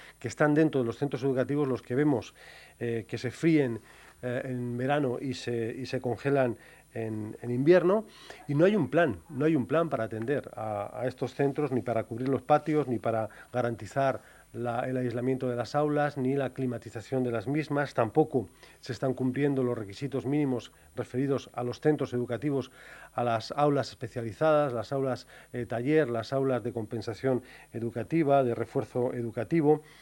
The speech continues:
Tampoco se cumplen las condiciones mínimas establecidas en el Real Decreto, eh, cuatrocientos ochenta y seis mil novecientos ochenta y siete. Tenemos las aulas en invierno por debajo de los diecisiete grados y en verano por encima de los veintisiete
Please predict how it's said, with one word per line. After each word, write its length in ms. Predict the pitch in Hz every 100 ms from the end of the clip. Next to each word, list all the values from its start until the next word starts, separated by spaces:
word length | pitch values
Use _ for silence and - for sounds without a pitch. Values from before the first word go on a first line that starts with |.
| - -
Tampoco 380 | 139 147 180
se 140 | 175 156
cumplen 280 | 170 160 147
las 140 | 120
condiciones 440 | 127 117 151 139
mínimas 400 | 135 156 147 127
establecidas 600 | 104 - 117 - 139 127
en 80 | 123
el 80 | 113
Real 180 | 123 135
Decreto, 480 | 120 120 131 127 - - - - -
eh, 160 | 123 107
cuatrocientos 380 | 123 113 113 135
ochenta 260 | - 123
y 60 | 117
seis 260 | - 139 127
mil 120 | 127
novecientos 420 | 120 117 123 -
ochenta 260 | - 113 110
y 60 |
siete. 320 | - 156 123
Tenemos 420 | - 131 151 180 147
las 220 | 117 -
aulas 420 | 156 135 104 - - - -
en 100 | 123
invierno 380 | 127 127 156 143
por 120 | 120
debajo 260 | 117 151 160
de 80 | 135
los 80 | 107
diecisiete 320 | - 120 135
grados 380 | 143 147 117 - 127
y 80 |
en 240 | 120 113 107
verano 300 | 117 156 95
por 240 | - 120
encima 420 | 110 107 156 123 - - -
de 100 | 113
los 140 | 117 110
veintisiete 680 | 113 107 101 143 131 123